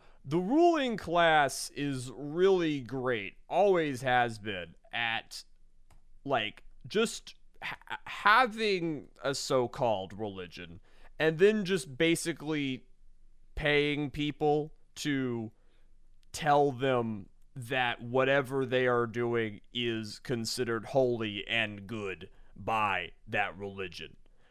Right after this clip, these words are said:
and sort of using that as a, uh, motivator to inflate their own egos.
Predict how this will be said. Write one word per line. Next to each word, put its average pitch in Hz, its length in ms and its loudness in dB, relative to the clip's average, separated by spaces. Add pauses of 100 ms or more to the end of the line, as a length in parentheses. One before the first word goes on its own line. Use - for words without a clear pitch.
(180)
and 110 240 0
sort 139 280 -2
of 113 160 -4
using 151 580 0
that 127 360 2 (280)
as 120 300 2
a, 117 160 2
uh, 104 300 -2
motivator 135 880 4
to 127 240 -4
inflate 110 920 -4
their 110 360 -6
own 98 320 -6
egos. 92 840 -12